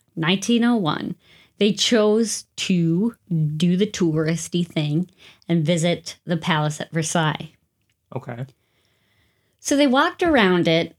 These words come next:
Speaker 1: and they decided, and I read this in several different articles, they decided it was boring, <laughs> which is crazy to me. Can you imagine going to Versailles and being like,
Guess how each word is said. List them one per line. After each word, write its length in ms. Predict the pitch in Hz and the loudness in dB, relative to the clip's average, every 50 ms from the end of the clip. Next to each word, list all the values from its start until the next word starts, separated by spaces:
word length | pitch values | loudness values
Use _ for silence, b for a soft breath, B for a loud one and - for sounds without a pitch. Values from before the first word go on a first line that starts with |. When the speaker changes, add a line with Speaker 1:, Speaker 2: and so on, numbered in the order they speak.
| _ | _
Speaker 1:
and 160 | - 208 214 | 0 2 2
they 140 | 220 220 220 | 4 2 2
decided, 840 | 208 196 240 240 - - 311 320 349 320 208 170 160 170 202 214 - _ _ _ _ _ _ _ | 2 0 -2 -2 -2 -2 -2 0 0 0 0 0 0 -2 -4 -6 -8 _ _ _ _ _ _ _
and 140 | - 214 208 | 0 0 2
I 60 | 214 | 2
read 220 | 220 226 269 285 247 | 2 2 0 2 2
this 220 | 262 254 247 - | 0 0 2 0
in 120 | 202 190 | 0 0
several 500 | - - - 214 208 202 175 165 175 175 | 0 0 0 2 0 0 0 0 -2 0
different 340 | 160 180 170 - 175 170 170 | 0 -2 -2 0 0 0 0
articles, 580 | 170 165 170 160 - 170 151 156 - - - - _ _ | 0 -2 -4 -4 -4 -4 -4 -4 -4 -6 -10 -12 _ _
they 120 | 185 214 226 | -4 -2 -2
decided 520 | 214 247 233 - 277 294 311 294 302 254 | -2 -2 -2 -2 -2 0 0 0 0 0
it 100 | 247 - | 0 0
was 160 | - 208 185 | 0 0 0
boring, 540 | 175 156 170 165 160 156 - - - 165 - _ - _ 220 B B B B B B B | 0 2 2 2 2 0 0 -2 -4 -6 -8 _ -14 _ -12 B B B B B B B
<laughs> 560 | B B B - - _ _ _ _ _ _ | B B B -20 -20 _ _ _ _ _ _
which 200 | _ 453 - - | _ -6 -6 -4
is 220 | - - - - - - - - | -4 -4 -4 -4 -4 -6 -6 0
crazy 420 | - 285 247 240 233 202 180 190 | 2 2 4 4 4 4 2 2
to 140 | 185 - 175 | 0 0 0
me. 320 | 156 147 - - 175 - _ _ _ - | -2 -2 -2 -4 -6 -6 _ _ _ -10
Can 140 | - - 277 | -2 0 2
you 60 | 311 | 2
imagine 280 | 339 349 330 349 330 277 | 2 2 2 2 2 2
going 240 | - 196 208 214 226 | 4 2 2 2 2
to 40 | 214 | 0
Versailles 440 | 202 214 214 - - 190 180 190 196 | 0 -2 0 0 2 2 4 4 4
and 140 | 190 180 185 | 2 2 0
being 120 | 190 165 | 0 0
like, 220 | 180 175 170 170 | 0 0 -2 -2